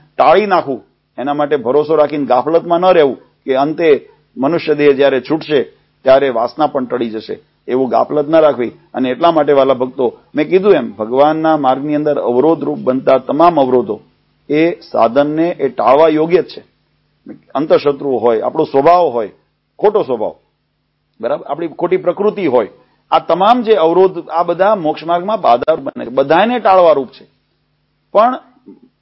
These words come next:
વાસનાને મહારાજે વિશેષ, આપણો પ્રશ્ન એ છે કે મોટું સાધન છે,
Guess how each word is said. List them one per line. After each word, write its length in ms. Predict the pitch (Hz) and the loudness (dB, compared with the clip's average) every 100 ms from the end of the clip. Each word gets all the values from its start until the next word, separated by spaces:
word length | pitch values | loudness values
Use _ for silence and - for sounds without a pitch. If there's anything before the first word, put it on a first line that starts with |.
| _ _ - | _ _ -12
વાસનાને 560 | 123 120 147 214 240 247 | -2 0 0 0 -2 0
મહારાજે 360 | 214 220 226 | 0 0 2
વિશેષ, 400 | 180 143 180 151 | 0 0 -4 -4
આપણો 340 | 131 135 151 185 | -6 -6 -2 -2
પ્રશ્ન 320 | 156 165 - | 0 -4 -2
એ 80 | 190 | -4
છે 120 | 196 | 0
કે 80 | 190 | 0
મોટું 420 | 135 151 185 262 | 2 2 2 0
સાધન 360 | 180 160 143 123 | 2 2 0 -6
છે, 160 | - | -10